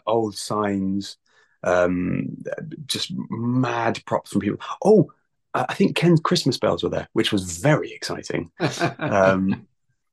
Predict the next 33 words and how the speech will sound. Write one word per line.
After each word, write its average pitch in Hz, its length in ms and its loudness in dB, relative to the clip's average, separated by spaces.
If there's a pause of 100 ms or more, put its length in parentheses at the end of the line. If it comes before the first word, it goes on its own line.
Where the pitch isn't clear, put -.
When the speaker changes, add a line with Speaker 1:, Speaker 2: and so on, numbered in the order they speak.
(140)
Speaker 1:
and, 101 480 2
and 101 500 0
just 123 160 -6
other 117 140 0
bits - 180 0
and 107 80 -4
bobs 104 100 -4
like 110 120 0
that. - 180 -4
So 110 160 4
it - 80 2
was - 140 -6
like 135 180 -4
a, 123 220 0
like 147 240 -4
having 127 220 -6
a - 20 -4
little 107 220 -6
kind 113 220 -6
of, 101 140 -2
um, 101 420 0
a - 40 -10
history - 480 -4
lesson 95 440 -4
before 92 320 -4
popping 104 320 -4
up - 180 -6
to - 120 -2
the, 92 300 0
to - 120 -6
the 98 60 0
boardroom. 85 500 0 (600)
Um, 92 640 0